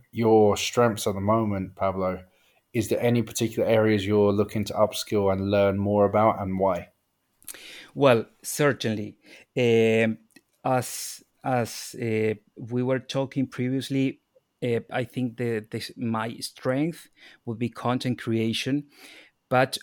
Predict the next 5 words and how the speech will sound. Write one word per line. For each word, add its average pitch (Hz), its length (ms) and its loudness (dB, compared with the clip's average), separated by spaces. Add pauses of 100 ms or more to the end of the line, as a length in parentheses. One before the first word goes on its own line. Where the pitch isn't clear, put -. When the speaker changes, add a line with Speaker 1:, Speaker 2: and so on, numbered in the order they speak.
Speaker 2:
obviously 139 680 0 (200)
marketing, 120 960 0
or 110 180 -2
digital 117 520 -8
marketing 110 600 -8